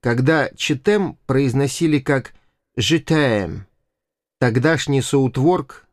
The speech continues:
также был похож на нынешний Саутворк, как Важерар на Марсель. Теперь это город, тогда это был посёлок,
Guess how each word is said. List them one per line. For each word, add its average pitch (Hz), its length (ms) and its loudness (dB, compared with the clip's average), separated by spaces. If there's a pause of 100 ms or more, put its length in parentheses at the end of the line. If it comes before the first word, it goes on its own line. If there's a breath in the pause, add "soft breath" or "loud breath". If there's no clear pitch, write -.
(200)
также 131 380 0
был 123 180 2
похож 131 440 -2
на 123 120 2
нынешний 127 540 0
Саутворк, 165 680 0 (380)
как 196 300 -2
Важерар 170 580 0
на 175 120 0
Марсель. 123 580 -4 (720)
Теперь 233 380 0
это - 280 -2
город, 120 460 2 (500)
тогда 110 340 0
это 147 200 0
был 143 180 2
посёлок, 131 720 0